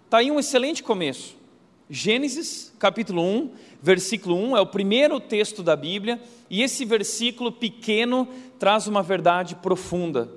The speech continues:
que move a humanidade. O texto diz: "No princípio, Deus criou os céus e a terra." A Bíblia começa da melhor maneira. A Bíblia começa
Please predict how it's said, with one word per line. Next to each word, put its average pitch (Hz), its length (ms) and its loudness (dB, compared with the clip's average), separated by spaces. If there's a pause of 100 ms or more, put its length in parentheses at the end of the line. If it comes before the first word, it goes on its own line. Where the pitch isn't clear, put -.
(440)
que 220 160 0
move 202 640 2 (240)
a 170 60 0
humanidade. 147 800 -2
O 143 40 -16
texto 185 320 -2
diz: 131 380 -8 (340)
"No 190 220 0
princípio, 247 960 -4 (500)
Deus 165 720 4 (240)
criou 139 560 0 (300)
os 147 80 -12
céus - 680 -4 (220)
e 131 80 -8
a 131 80 -6
terra." 107 320 -16 (1040)
A 170 100 2
Bíblia 247 300 4
começa 226 400 0
da 202 100 4
melhor 196 400 2
maneira. 127 380 -4 (680)
A 165 120 0
Bíblia 233 320 2
começa 214 640 2